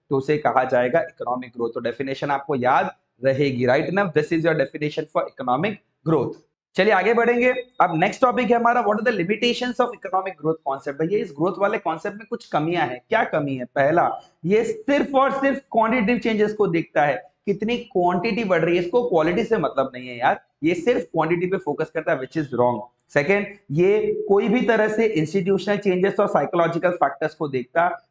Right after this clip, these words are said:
नहीं है, इसको कोई मतलब नहीं है इन चीजों से। नेक्स्ट वन, ये बहुत ही नैरो कॉन्सेप्ट है। ये कॉन्सेप्ट नैरो क्यों है? क्योंकि ये सिर्फ और सिर्फ आउटपुट को देखता है।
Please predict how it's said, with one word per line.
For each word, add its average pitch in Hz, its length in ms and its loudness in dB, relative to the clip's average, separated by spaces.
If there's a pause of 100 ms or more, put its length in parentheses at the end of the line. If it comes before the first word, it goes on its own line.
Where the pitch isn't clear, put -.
नहीं 143 260 -2
है, 143 80 -2
इसको 139 220 -6
कोई 170 240 -2
मतलब 175 400 -2
नहीं 175 140 -4
है 180 120 -2
इन 156 180 -6
चीजों 127 360 -2
से। 123 180 -4 (300)
नेक्स्ट 147 220 -2
वन, 185 100 -2
ये 190 60 -2
बहुत 156 380 0
ही 220 60 0
नैरो 151 300 2
कॉन्सेप्ट 131 480 -2
है। 123 60 0
ये 143 140 2
कॉन्सेप्ट 143 420 -2
नैरो 147 220 2
क्यों 185 260 0
है? 190 80 -2 (240)
क्योंकि 170 220 0
ये 180 160 4
सिर्फ 208 460 0
और 185 200 2
सिर्फ 208 320 0 (180)
आउटपुट 170 440 0
को 214 120 2
देखता 170 400 2
है। 135 220 0